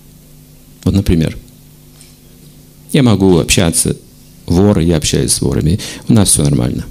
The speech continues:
мы честные воры. Между собой все делим хорошо. Но стоит мне увидеть полицию или судью, я сразу понимаю, что я вор. Ну, не надо объяснять, понимаете? Я сразу это понимаю. В присутствии. То есть вот это Ямарадж.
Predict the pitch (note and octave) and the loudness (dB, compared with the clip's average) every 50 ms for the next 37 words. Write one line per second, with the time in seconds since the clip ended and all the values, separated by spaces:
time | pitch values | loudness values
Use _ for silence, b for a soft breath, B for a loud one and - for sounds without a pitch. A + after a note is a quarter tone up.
0 | - - G2+ - - - - - - - - - - - - - - - - - | -4 -4 -2 -2 -2 -4 -4 -2 -2 -2 -2 -2 -2 -4 -6 -8 -10 -18 -20 -20
1 | - - - - - - - - - - - - - - - - - - - - | -20 -20 -20 -20 -20 -20 -20 -20 -20 -20 -20 -20 -20 -20 -20 -20 -20 -20 -20 -20
2 | - - - - - - - - F2+ F#2+ F#2+ F2+ - G#2+ F#2 F#2 - F#2 D2 F2+ | -20 -20 -20 -20 -20 -20 -4 0 2 2 2 2 0 0 -2 0 0 0 0 2
3 | F2+ E2 D2 - - - - - - - - - - - - B B B B B | 2 0 0 -2 -4 -6 -4 -4 -4 -6 -6 -10 -18 -20 -20 B B B B B
4 | B B B - F2 - - - - B2 A#2+ B2 G2 G2 F#2+ G2 F#2 F2+ - - | B B B -2 -2 -2 0 0 2 0 2 2 0 0 2 2 2 0 0 0
5 | - G2 A2+ C3 A#2+ - - F2 E2+ E2 - - F2 D#2 D#2+ A#2 D3 D3+ F#2+ D2+ | 0 2 2 0 0 0 0 0 0 0 0 0 0 2 4 4 4 4 2 0
6 | - - - - - - - - - - - - - F#2 G2 G2+ G#2 G#2 - A2+ | -4 -8 -14 -20 -20 -20 -20 -10 -4 -2 -2 0 2 2 2 0 0 0 0 0
7 | G#2+ G#2+ G2 D#2+ D2 A#1+ C2+ D2+ - - - - F2 F2+ F2+ D2+ A1+ A#1 - - | 2 2 2 0 0 0 -2 -4 -4 -6 -4 -4 -2 -2 -2 -2 -2 -2 -4 -6
8 | - - - - - - - - - - - - - - - - - A#2+ A#2+ B2 | -8 -14 -20 -20 -20 -20 -20 -20 -20 -20 -20 -20 -20 -20 -14 -6 -2 2 2 4
9 | C#3 C#3 G#2 E2+ D#2 F2 F#2 - - - - - - G#2+ A2 - - - - G2+ | 4 4 2 2 0 0 0 0 -2 -2 -2 -4 -8 -10 -10 -10 -8 -6 -4 -4
10 | G#2+ C#3+ D3 - - - - - - - - - - - - - - - - - | -4 -6 -6 -10 -16 -18 -20 -20 -20 -20 -20 -20 -20 -20 -20 -20 -20 -20 -20 -20
11 | - - - - - - - G#2+ C#3+ D3+ C#3+ C3 A#2+ A#2+ A#2 - A2+ G2 F2 D#2 | -16 -10 -4 -2 -2 0 0 2 2 2 2 2 0 -2 -2 0 0 2 2 0
12 | - - - C#3+ B2 - - G3 D#3 - - - - - D2 B1+ - - - - | 0 2 2 2 2 2 4 4 4 4 2 0 -2 -2 -2 -2 -2 -4 -6 -6
13 | - - - - - D2 - - - - - - - - - - - - - - | -2 -2 -2 -2 0 -2 -2 -4 -4 -6 -8 -10 -16 -18 -10 -6 -6 -6 -6 -8